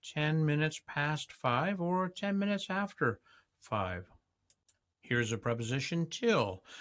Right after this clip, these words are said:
From Tuesday till Friday. From August till October. The word "till" is actually short for the word "until." In spoken everyday English, we often, uh, use the word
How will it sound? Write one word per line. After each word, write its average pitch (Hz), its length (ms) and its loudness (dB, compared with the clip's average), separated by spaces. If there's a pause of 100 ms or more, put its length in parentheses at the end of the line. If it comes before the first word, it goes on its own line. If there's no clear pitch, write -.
(100)
From 196 400 4
Tuesday 160 720 2
till 170 540 0
Friday. 123 720 -2 (180)
From 139 320 2
August 143 680 0
till 127 440 0
October. 113 840 -2 (200)
The 160 60 -2
word 226 300 0
"till" 127 600 2
is 113 180 0
actually 127 500 -2
short 123 600 0
for - 160 -2
the 110 100 0
word 113 300 2 (320)
"until." 135 800 0
In 101 100 -2
spoken 139 580 0
everyday 117 680 0
English, 120 420 0
we 107 160 -2
often, 107 500 0 (440)
uh, 104 200 -2
use 107 380 0
the 107 80 -4
word 101 300 -2